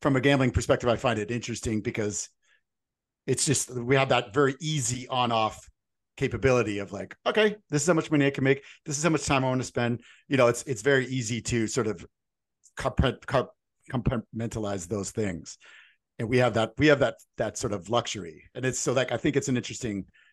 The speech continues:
we have a much more, a bigger opportunity to explore those other alternatives.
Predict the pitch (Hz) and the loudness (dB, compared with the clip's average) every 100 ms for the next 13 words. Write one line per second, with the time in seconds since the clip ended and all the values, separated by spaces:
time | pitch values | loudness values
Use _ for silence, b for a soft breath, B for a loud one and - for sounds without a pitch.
0 | _ - 123 117 110 - 127 110 107 110 | _ -4 0 0 -2 -4 -4 -4 -4 -6
1 | - _ _ 117 - 110 120 107 - - | -8 _ _ -10 -6 -2 0 0 0 -2
2 | 120 104 98 - 101 92 - - 120 104 | -2 -2 -8 -8 -10 -10 -12 -12 -10 -8
3 | 92 92 - _ _ _ 107 110 92 92 | -8 -12 -14 _ _ _ -8 -8 -8 -10
4 | 101 85 90 - | -14 -14 -18 -20